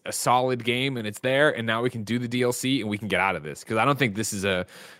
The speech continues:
quagmire and a, and a reputation that you can turn around. I don't think we can wait the, what I would imagine being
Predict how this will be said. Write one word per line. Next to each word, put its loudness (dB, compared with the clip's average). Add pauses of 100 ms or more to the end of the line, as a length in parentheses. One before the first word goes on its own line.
quagmire 4
and 2
a, -2
and -2
a 0
reputation 0
that -4
you 0
can -4
turn 0
around. -2
I 2
don't 4
think 2
we 4
can -2 (240)
wait 4
the, 4
what 6
I 6
would 8
imagine 2
being 0